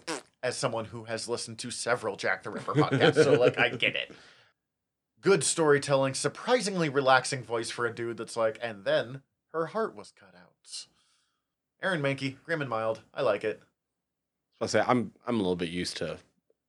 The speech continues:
Speaker 2: "And then her heart was cut out."
Speaker 1: No, and it's not that part that throws it.
Speaker 2: <laughs> Yeah,
Speaker 1: It's
Speaker 2: I
Speaker 1: just
Speaker 2: know.
Speaker 1: like,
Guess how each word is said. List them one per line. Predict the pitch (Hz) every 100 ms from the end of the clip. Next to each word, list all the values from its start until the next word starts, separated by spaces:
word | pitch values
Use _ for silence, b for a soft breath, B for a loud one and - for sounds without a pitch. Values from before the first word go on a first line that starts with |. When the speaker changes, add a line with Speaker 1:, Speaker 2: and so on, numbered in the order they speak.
| -
Speaker 2:
"And | 87
then | 107
her | 113 135
heart | 147 107
was | 92
cut | - 78
out." | - -
Speaker 1:
No, | 285 208
and | 220 240
it's | 202 -
not | 254 247
that | 190 190
part | 202 185
that | 165
throws | 147 160
it. | -
Speaker 2:
<laughs> |
Yeah, | 131 120
Speaker 1:
It's | 110
Speaker 2:
I |
Speaker 1:
just | 95
Speaker 2:
know. | 196
Speaker 1:
like, | 180